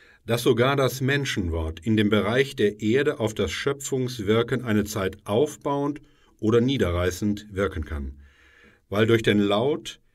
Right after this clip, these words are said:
den Ton und die Zusammenstellung eines Wortes Schöpfungskräfte in Bewegung kommen, die nicht nach dem Sinn des Sprechers wirken, sondern nach dem Sinn des Wortes in seiner Bedeutung.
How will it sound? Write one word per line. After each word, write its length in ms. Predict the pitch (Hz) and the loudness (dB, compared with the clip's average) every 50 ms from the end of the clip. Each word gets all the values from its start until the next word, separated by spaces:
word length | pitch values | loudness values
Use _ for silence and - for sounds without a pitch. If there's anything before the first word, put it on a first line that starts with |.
| _ _ _ _ _ _ - | _ _ _ _ _ _ -4
den 240 | 104 98 98 98 - | -2 -2 -2 -2 -2
Ton 400 | - 123 127 139 147 156 160 160 - - | 0 2 2 4 2 2 0 -2 -4 0
und 440 | 139 147 165 165 165 - - - | 2 2 2 2 -2 -6 -10 -8
die 140 | 143 143 143 | -6 -6 -6
Zusammenstellung 920 | - - 147 120 123 151 156 135 107 101 - - - 101 95 92 101 107 | -2 0 0 2 2 2 2 2 2 0 0 -2 -2 -2 -2 -2 -4 -6
eines 320 | - 101 98 101 92 90 95 | -6 -4 -2 -2 -2 -4 -4
Wortes 600 | 95 104 113 117 113 131 120 - - - - - _ _ _ _ _ _ | -2 -2 -2 -2 0 -2 -2 -2 -4 -8 -16 -20 _ _ _ _ _ _
Schöpfungskräfte 1120 | - - - 147 143 - - - 92 92 87 85 - - - - 110 113 110 - - - - | -4 -2 0 0 0 -2 -4 -4 -4 -4 -4 -6 -8 -10 -6 -2 0 0 0 -2 -4 -6 -6
in 220 | - 127 110 107 | -2 0 2 2
Bewegung 580 | 107 107 101 113 123 123 113 104 87 87 82 - | 4 2 2 2 0 0 0 -2 -2 -2 -4 -4
kommen, 580 | - 98 95 101 101 107 107 107 - - - - _ - - _ _ _ _ | -4 -4 -2 0 0 0 -2 -2 -6 -14 -20 -20 _ -20 -20 _ _ _ _
die 120 | 113 107 | 4 6
nicht 460 | 107 107 113 135 160 160 - - - - | 6 6 6 4 2 0 -2 -6 -6 -6
nach 180 | 139 131 131 | -4 -4 -2
dem 220 | - 135 120 113 104 | -2 0 2 4 4
Sinn 300 | 95 104 117 131 139 127 | 4 4 2 2 4 2
des 260 | 123 120 120 - - | 2 2 0 -2 -6
Sprechers 580 | - - - - 135 123 - - 90 82 - | -10 -12 -8 -6 -6 -4 -4 -4 -6 -6 -6
wirken, 580 | 90 87 90 90 90 - 110 107 113 110 - - _ _ _ _ _ _ _ | -6 -4 -4 -4 -4 -2 -2 -2 -2 -4 -8 -14 _ _ _ _ _ _ _
sondern 600 | - 98 90 107 107 120 131 131 139 139 147 147 - | -8 -2 2 4 4 4 4 2 2 0 0 0 -2
nach 180 | 110 113 113 | -2 -2 0
dem 220 | - 127 117 113 107 | 0 2 2 4 4
Sinn 220 | 104 123 127 123 | 4 4 4 4
des 340 | 104 92 85 - - 76 73 | 4 2 0 -2 -6 -6 -4
Wortes 640 | - 104 120 131 127 - 147 139 139 - - - - - | -2 -2 -2 -2 0 0 -2 -2 -2 -4 -12 -20 -12 -6
in 240 | 113 113 123 120 107 | -4 -2 -2 0 0
seiner 260 | 104 104 104 107 107 | 0 0 0 0 -2
Bedeutung. 580 | 104 110 104 95 87 80 - 80 73 67 - | -2 -2 -2 -2 -2 -4 -4 -6 -10 -12 -14